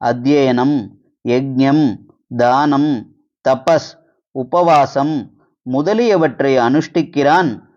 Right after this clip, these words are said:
என்கிற இடத்தில் அது உபவாசம் இருப்பதை சொல்லி இருக்கிறது. அநாச்சகேன என்று உபனிஷத்தில் உபவாசத்தை குறித்திருக்கிறது.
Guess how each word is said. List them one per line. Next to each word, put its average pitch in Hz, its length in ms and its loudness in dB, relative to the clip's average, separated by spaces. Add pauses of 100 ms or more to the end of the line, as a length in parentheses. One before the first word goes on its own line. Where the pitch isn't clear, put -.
(140)
என்கிற 143 440 0
இடத்தில் 131 800 -2 (240)
அது 139 600 -2 (260)
உபவாசம் 180 680 0
இருப்பதை 175 540 -2
சொல்லி 170 340 -2
இருக்கிறது. 117 760 -2 (800)
அநாச்சகேன 165 1200 0 (760)
என்று 151 360 0
உபனிஷத்தில் 143 1000 0 (360)
உபவாசத்தை 180 1080 0
குறித்திருக்கிறது. 139 840 -4